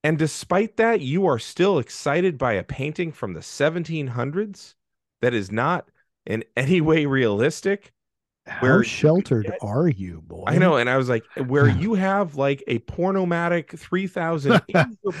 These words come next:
Speaker 1: pocket that you could look up with much better pixelation than the painting that I'm showing you.
Speaker 2: <laughs>
Speaker 1: And you're still out here
Speaker 2: Uh.
Speaker 1: shouting out titties."
Speaker 2: <laughs>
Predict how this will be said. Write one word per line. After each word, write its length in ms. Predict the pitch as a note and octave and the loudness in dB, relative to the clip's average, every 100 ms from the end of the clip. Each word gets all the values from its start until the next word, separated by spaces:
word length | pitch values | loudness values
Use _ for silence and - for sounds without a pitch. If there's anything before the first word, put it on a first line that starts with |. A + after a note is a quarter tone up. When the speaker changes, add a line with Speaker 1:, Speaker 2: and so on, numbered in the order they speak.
| - | -10
Speaker 1:
pocket 560 | B3+ B3+ - - - _ _ - _ - _ - | -8 -6 -6 -10 -14 _ _ -20 _ -20 _ -2
that 180 | D3+ D3 | -2 0
you 180 | F3+ | -2
could 220 | A3+ F#3+ C#3 | 0 -2 0
look 280 | G3+ - | 0 0
up 260 | G3+ C#3 - | 0 -2 -2
with 200 | C#3+ A#2+ | -2 -2
much 360 | C3 A#3 - - | -2 -2 -2 0
better 220 | C4 C4 | 0 0
pixelation 680 | C4 - B3 A3 G3+ D#3+ | -4 -6 -2 -2 -2 -4
than 140 | B2+ B2 | -4 -2
the 100 | G2+ | -4
painting 460 | F#3+ G3 G3 F3+ | 0 0 0 -4
that 120 | C#3+ C3+ | -2 -2
I'm 200 | F#3+ E3+ | -4 -4
showing 380 | F3 F#3+ C#3+ G2 | -4 -2 -2 -4
you. 200 | C3 - - | -8 -10 -6
Speaker 2:
<laughs> 220 | E3 A#2+ _ _ _ - _ _ _ - | -6 -6 _ _ _ -20 _ _ _ -4
Speaker 1:
And 160 | C3 B2+ | -2 0
you're 120 | F3 | 0
still 260 | D#3+ E3 D#3 D3+ | 4 4 6 6
out 140 | D3 C#3+ | 6 6
here 140 | C#3 | 6
Speaker 2:
Uh. 0 | |
Speaker 1:
shouting 380 | B2+ A#2 A#2+ A2+ | 6 4 2 0
out 180 | G#2 - - | -4 -6 -6
titties." 520 | C#3+ F2+ - - _ _ _ _ _ _ - | -2 -2 -4 -20 _ _ _ _ _ _ -8
Speaker 2:
<laughs> 300 | - - - | -6 -6 -10